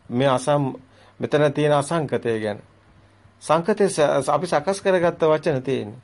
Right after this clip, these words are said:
ඒවේ අන්ත තියෙනවා. ඇත නැත කියන අන්ත දෙක දෝලණය වෙනවා හැම වචනයක්ම. හැබැයි මුකුත් නැති තැන සාන්ත සුවය විතරයි අපිට කියන්න පුළුවන්. හැබැයි සුවයකුත් නැහැ නේ එහෙම බැලුවොත්. ඒක හරි අමාරුයි කියන්න එතකොට. ඒකයි කිව්වේ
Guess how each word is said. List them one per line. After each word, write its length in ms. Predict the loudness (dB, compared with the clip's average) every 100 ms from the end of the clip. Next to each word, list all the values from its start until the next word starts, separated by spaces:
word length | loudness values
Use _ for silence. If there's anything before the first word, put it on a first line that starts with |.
| _ _ _ _ _ _ _ _ 0
ඒවේ 200 | 4 4
අන්ත 240 | 2 0 0
තියෙනවා. 440 | 2 2 2 -2 -10 _ _ _
ඇත 140 | -4 2
නැත 260 | 2 2 0
කියන 220 | 0 2
අන්ත 200 | 2 0
දෙක 240 | 0 0 2
දෝලණය 420 | 2 4 4 4
වෙනවා 300 | 4 4 2
හැම 160 | 2 2
වචනයක්ම. 520 | 2 2 2 0 -2 -10 -20 -20 -20 -20 -20 -20 -20 -20 -20 -20 -14
හැබැයි 280 | -2 2 2
මුකුත් 320 | 2 2 2
නැති 260 | 2 0 2
තැන 360 | 2 2 0 -6
සාන්ත 380 | 0 2 2 -2
සුවය 340 | -2 0 2
විතරයි 300 | 2 2 0
අපිට 260 | 0 -2 -6
කියන්න 240 | -6 -8
පුළුවන්. 260 | -10 -16 -16 -20 _
හැබැයි 220 | -4 0 0
සුවයකුත් 580 | 2 4 4 2 0
නැහැ 200 | 2 2
නේ 100 | 2
එහෙම 140 | 2 0
බැලුවොත්. 320 | 0 -2 -6 -18 -20 -10
ඒක 200 | -4 -2
හරි 280 | 0 2 2
අමාරුයි 480 | 2 2 2 2 -2
කියන්න 320 | -6 -8 -8
එතකොට. 440 | -12 -14 -16 -20 _ _ _ _ _ _ _ _ _ _ _ -20 _ _ _ _ _ _ -20 -6
ඒකයි 320 | -2 0 0
කිව්වේ 400 | 0 0 2 0